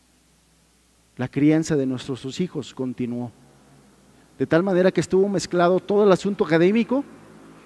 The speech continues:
con el asunto espiritual. Todos los días estuvieron mezclados estos temas, todos los días,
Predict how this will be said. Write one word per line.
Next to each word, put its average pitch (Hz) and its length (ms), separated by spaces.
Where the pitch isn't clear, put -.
con 139 140
el 139 100
asunto 165 300
espiritual. 143 580
Todos 214 360
los 170 180
días 165 320
estuvieron 139 480
mezclados 135 540
estos 123 260
temas, 110 440
todos 151 460
los 107 160
días, 113 400